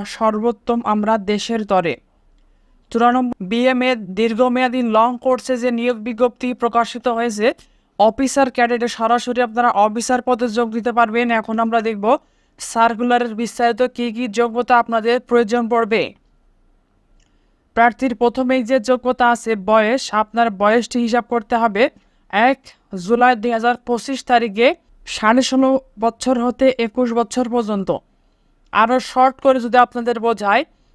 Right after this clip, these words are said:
এখানে যে তারিখ আছে এক জুলাই দুই হাজার পঁচিশ তারিখ এবং আপনার যে জন্মসাল আছে, এই দুটি হিসাব করে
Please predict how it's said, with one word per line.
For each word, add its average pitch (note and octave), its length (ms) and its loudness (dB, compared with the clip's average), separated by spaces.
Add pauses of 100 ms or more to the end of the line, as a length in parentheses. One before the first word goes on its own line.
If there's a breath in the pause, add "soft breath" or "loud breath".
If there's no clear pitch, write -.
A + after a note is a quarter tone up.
(100)
এখানে B3 340 0
যে B3 140 2
তারিখ A#3+ 380 2
আছে A#3+ 260 2 (180)
এক B3 160 2 (360)
জুলাই B3 360 2
দুই A#3 180 -4
হাজার A3+ 240 0 (100)
পঁচিশ B3 400 -2
তারিখ A#3+ 360 2
এবং A#3 240 -2 (100)
আপনার G#3 540 2
যে A#3+ 120 -2 (180)
জন্মসাল A#3 600 0
আছে, A3 280 2 (680)
এই A#3+ 260 2
দুটি A#3+ 380 -2
হিসাব B3 340 0
করে B3+ 180 0